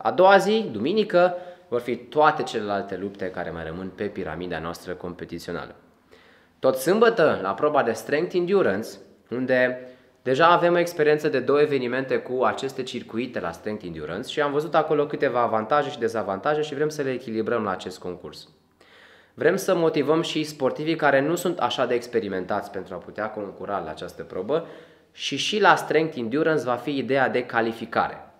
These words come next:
Ce înseamnă calificare? Înseamnă că sâmbătă toți sportivii de la strength endurance înscriși vor avea de executat muscle up-ul, deci la băieți, muscle up-ul, tracțiunea, dip-ul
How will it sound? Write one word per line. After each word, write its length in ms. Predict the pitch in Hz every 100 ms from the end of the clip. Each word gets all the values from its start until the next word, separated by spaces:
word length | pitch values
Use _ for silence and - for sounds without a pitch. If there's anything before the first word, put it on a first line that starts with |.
| _
Ce 120 | - 139
înseamnă 340 | 135 131 123
calificare? 600 | 120 113 113 143 190 165
Înseamnă 360 | 151 175 170 165
că 280 | - 87 - - - _ _ _ _
sâmbătă 1120 | - - 170 196 180 123 95 87 92 139 160 -
toți 200 | 139 151
sportivii 440 | - 131 135 131
de 80 | 117
la 120 | 110
strength 380 | 104 - 117 117
endurance 480 | 107 98 92 80 - -
înscriși 760 | 113 143 - 80 95 - - - - - _
vor 160 | 117 147
avea 280 | 139 185 185
de 80 |
executat 800 | 185 135 135 - 117 131 101 - 92
muscle 600 | 87 92 110 151 190 185 190
up-ul, 460 | 190 226 226 - - - _
deci 120 | 101
la 100 | 104
băieți, 380 | 101 95 - - - _ _
muscle 540 | - 101 135 151 190 190
up-ul, 340 | 190 196 202 - - - - -
tracțiunea, 1040 | - 151 - - 147 110 104 131 180 - - _ _ _ _
dip-ul 720 | 104 160 - 107 110 147 170